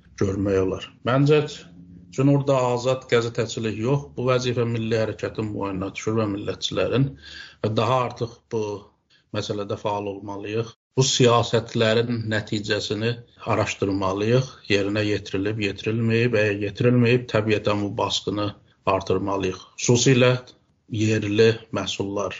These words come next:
üzərində. Yerli məhsulları mən vurğulayıram, əsas buna görə ki, orada olan, e, çoxlu icra işlər yerli məhsulların boyundadır və çünki İranda qanunsuzluq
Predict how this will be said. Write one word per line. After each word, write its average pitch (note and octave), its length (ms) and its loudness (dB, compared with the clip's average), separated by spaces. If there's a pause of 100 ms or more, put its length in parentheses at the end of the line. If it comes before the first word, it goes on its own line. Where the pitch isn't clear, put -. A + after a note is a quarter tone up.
(520)
üzərində. F#2 640 -4 (320)
Yerli A#2+ 260 4
məhsulları B2+ 480 2
mən A#2 220 -4
vurğulayıram, A2+ 800 4 (240)
əsas A#2 420 2
buna A#2 240 0
görə G#2 260 0
ki, C3+ 200 0 (300)
orada A2 420 2
olan, A#2+ 420 2
e, A2+ 140 0 (460)
çoxlu G#2+ 440 0
icra G#2 320 0
işlər G#2+ 320 -2
yerli G#2 300 -2
məhsulların G2 580 -4
boyundadır F#2 640 -2
və G#2 140 6 (600)
çünki A2 320 4
İranda G#2+ 320 2
qanunsuzluq G#2 920 0